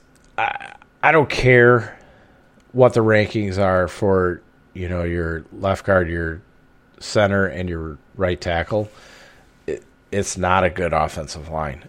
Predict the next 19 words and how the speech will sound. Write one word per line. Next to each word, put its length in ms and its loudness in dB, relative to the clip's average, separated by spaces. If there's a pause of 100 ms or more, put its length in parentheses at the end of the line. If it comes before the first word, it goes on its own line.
It 160 -8
really 380 -6
is 220 -12
not. 280 -10 (720)
Um, 600 -8 (640)
they're 180 -2
gonna 180 0
struggle. 420 -4
They're 200 -4
gonna 240 -4 (300)
really 340 -4
struggle 500 -6 (440)
to 120 -6
run 220 -4
that 180 -6
ball 240 -4
again 240 -8
this 240 -12
year. 240 -10